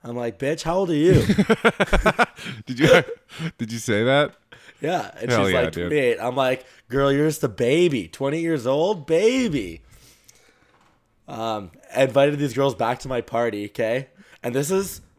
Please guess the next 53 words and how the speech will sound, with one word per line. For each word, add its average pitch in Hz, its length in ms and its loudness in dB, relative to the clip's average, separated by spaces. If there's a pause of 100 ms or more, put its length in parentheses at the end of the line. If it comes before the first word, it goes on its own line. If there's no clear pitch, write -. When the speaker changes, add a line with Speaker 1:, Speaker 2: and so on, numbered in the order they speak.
(160)
Speaker 1:
a 135 120 -2
good 139 200 -2
story 131 320 -2
'cause 117 400 -4
Speaker 2:
Wait, 135 180 -2
the 131 80 2
party 160 380 6
where 151 160 6
your 139 140 6
mom 117 300 6
and 127 100 6
John 110 340 4
are 147 100 6
at? 175 260 4 (540)
Speaker 1:
they're 196 200 8
leaving. 135 340 0
Mom 147 220 2
and 202 100 -2
John 170 220 4
are 151 100 2
leaving 135 340 -4
right 110 200 -4
away. 82 260 -10 (320)
Uh, 131 140 -6
they're 165 160 0
still 180 400 2
here 143 420 -2 (180)
as 131 160 -4
I'm 120 80 -6
talking 131 260 -4
to 127 40 -12
these 110 160 -10
chicks. - 320 -8
My 113 80 -12
mom 120 160 -6
and 120 100 -6
John 117 120 0
Speaker 2:
Okay. 113 80 -6
Speaker 1:
are - 60 -8
literally 110 180 -6
right 107 160 -6
beside 101 340 -10
me, 104 200 -14 (180)
kind 110 240 -12
of 101 80 -14
thing, 101 260 -12 (200)
on 113 180 -6
the 110 80 -8
sand, 101 480 -12
at 98 100 -16
the 101 60 -16
dance 92 300 -14
floor. 90 260 -14